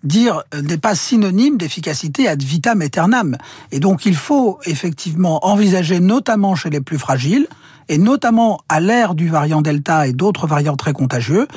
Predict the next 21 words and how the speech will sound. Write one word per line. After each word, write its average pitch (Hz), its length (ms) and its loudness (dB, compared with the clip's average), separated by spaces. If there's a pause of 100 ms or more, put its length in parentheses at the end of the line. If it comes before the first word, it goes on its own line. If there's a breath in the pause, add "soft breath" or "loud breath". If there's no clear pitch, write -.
(320 loud breath)
la 165 140 0
troisième 165 460 0
injection, 143 520 -2
la 131 100 0
troisième 143 460 0
dose, 175 320 0 (420 loud breath)
euh, 139 180 0
à - 120 -2
l'aune, 170 400 2
euh, 147 240 0
ou, 147 340 -6
ou 175 140 0
juste 190 320 0
avant 160 240 0
l'automne 165 500 0
pour 139 200 -8
ce - 40 -10
qui 160 100 -10
concerne 160 360 -2
la 170 80 0
France. - 260 -10